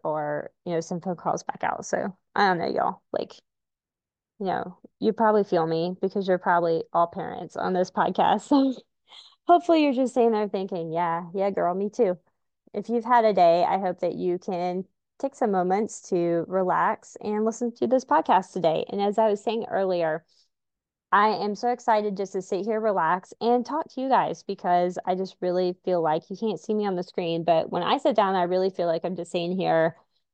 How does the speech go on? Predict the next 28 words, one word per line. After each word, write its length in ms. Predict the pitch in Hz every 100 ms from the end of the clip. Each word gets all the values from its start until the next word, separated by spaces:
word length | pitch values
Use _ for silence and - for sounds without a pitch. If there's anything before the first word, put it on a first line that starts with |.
| _ -
I 60 | 170
usually 400 | 180 208 233 240
have 160 | 233
a 80 | 240
mug 200 | 233 233
of 120 | 247
coffee 680 | 240 180 156 160 160 160 175 -
and 160 | 185
I'm 120 | 190 196
just, 200 | 208 -
like, 180 | 247
chatting 400 | - 196 190 214
with 180 | 196 165
you 100 | -
guys. 460 | - - - 190 - -
And 100 | 247
I 140 | 240
also 320 | 214 233 269 277
want 180 | 240
you 100 | 214 220
to 120 | 226
know 320 | 196 196 190
that 240 | 196 202
I 220 | - 214 196
actually 600 | - 202 - 277 285 262
wrote 360 | 202 196 -
the 160 | - - -
outline 760 | 165 240 - 170 - - -